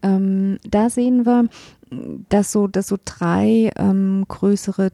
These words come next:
Themenbereiche die sind, die, ähm, beim Thema lernförderliche Organisationskultur aufkommen. Also das ist A, wieder das Thema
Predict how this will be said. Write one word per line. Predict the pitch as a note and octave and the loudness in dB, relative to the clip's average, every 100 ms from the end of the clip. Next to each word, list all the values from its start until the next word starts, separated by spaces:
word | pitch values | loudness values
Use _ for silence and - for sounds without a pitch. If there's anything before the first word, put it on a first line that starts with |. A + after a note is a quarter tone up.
| _ | _
Themenbereiche | - F#3+ G3 F#3+ F#3 F3+ - - F#3 - - - - G3+ | -2 0 2 2 2 -2 -6 -4 -2 -2 -4 -4 -6 -8
die | - G#3 | -6 -4
sind, | G#3+ - G#3+ G#3+ - | -4 -2 0 0 -2
die, | G3 G3 G3 G3 F#3 | -6 -2 -2 -4 -2
ähm, | F#3 F#3 F#3 | 0 0 -2
beim | F3+ F3+ F3+ | 0 -2 -2
Thema | - F#3+ F3+ | -2 0 0
lernförderliche | F3 E3+ E3+ F#3+ G#3 - G3 F#3 F#3 F3+ E3+ - | 2 2 2 0 -2 0 2 2 -2 -4 -4 -2
Organisationskultur | F3+ F3 F3+ - - - F#3 - F#3 - F#3 F#3 | -2 -2 -2 -4 -4 -4 -4 -4 -6 -4 -2 -2
aufkommen. | - F#3+ - - B3+ E4+ | -2 -4 -6 -2 -2 0
Also | F4 G3 | -4 -4
das | F3+ F#3 - | -4 -6 -6
ist | - - | -10 -4
A, | D#3 F3 A3+ - - - F#3 | 0 2 2 0 -8 -16 -6
wieder | F#3 F#3+ F#3 E3+ | 0 0 2 2
das | E3+ - | 0 -2
Thema | F#3+ F3+ F3+ F3 | 0 2 4 2